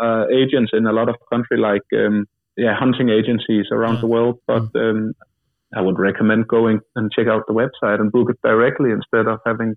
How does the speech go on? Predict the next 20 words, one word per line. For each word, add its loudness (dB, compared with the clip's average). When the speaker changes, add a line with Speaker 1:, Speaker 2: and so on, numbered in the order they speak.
Speaker 1:
to, 0
to 2
pay 4
some 0
middleman. 2
Speaker 2:
Yeah. -10
Speaker 3:
Yeah, -6
yeah, -6
yeah. -14
Speaker 2:
Of -18
course. -14
Speaker 1:
'Cause -4
of -4
course -2
they 2
don't 2
do 4
it -2
for -6
free. -4